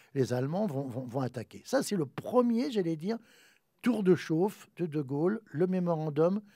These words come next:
de, de janvier quarante. Et une autre auteure ou autrice que je cite parce qu'elle a fait un gros travail, c'est Aurélie Luneau, hein, euh, euh, qui est une excellente historienne,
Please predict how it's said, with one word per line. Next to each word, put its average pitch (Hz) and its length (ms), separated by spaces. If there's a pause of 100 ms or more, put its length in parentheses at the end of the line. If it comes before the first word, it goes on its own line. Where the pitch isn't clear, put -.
(300)
de, 143 180
de 151 200
janvier 131 340
quarante. 135 460
Et 151 200 (400)
une 147 200
autre 190 340
auteure 160 1120
ou 120 120
autrice - 520 (380)
que 139 100
je 135 140
cite 185 400
parce - 160
qu'elle 123 160
a - 20
fait 120 140
un 113 80
gros 113 240
travail, 147 560
c'est 117 220
Aurélie 139 460
Luneau, 139 580
hein, 175 340
euh, 117 220 (440)
euh, 117 360
qui - 120
est - 120
une 107 120
excellente 131 460
historienne, 139 680